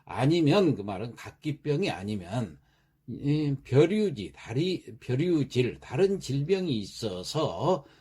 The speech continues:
지사호이까 이 지경에 이르렀게 되었느냐. 호가 여기서 의문사입니다. 뭐뭐 됐느냐. 예, 다시 한번 해서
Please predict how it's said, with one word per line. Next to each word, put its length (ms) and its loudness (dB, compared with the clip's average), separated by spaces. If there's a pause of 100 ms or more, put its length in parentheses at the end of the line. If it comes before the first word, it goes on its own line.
(140)
지사호이까 1300 0
이 240 -4
지경에 600 -2
이르렀게 2000 -4
되었느냐. 1200 0 (140)
호가 600 0
여기서 300 -4
의문사입니다. 1040 -4
뭐뭐 360 -10
됐느냐. 840 -2 (760)
예, 400 -8
다시 220 -6
한번 200 2
해서 220 -8